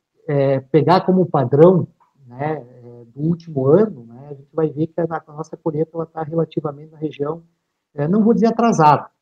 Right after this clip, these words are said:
tá? Mas ela sim, o ano passado, já no mês de julho, a gente teve um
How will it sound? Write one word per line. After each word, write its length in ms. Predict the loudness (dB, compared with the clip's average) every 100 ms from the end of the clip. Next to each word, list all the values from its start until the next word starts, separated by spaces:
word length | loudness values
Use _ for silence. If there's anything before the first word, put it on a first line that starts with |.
| _
tá? 140 | -20 -18
Mas 240 | -10 -6
ela 200 | -4 -2
sim, 240 | -4 -4 -6
o 100 | -6
ano 120 | -8
passado, 520 | -6 -6 -4 -4 -4
já 100 | -8
no 120 | -8
mês 220 | -10 -14 -16
de 100 | -20
julho, 400 | -4 -4 -2 -4
a 40 |
gente 220 | -6 -18
teve 260 | _ -6 -6
um 220 | -16 -20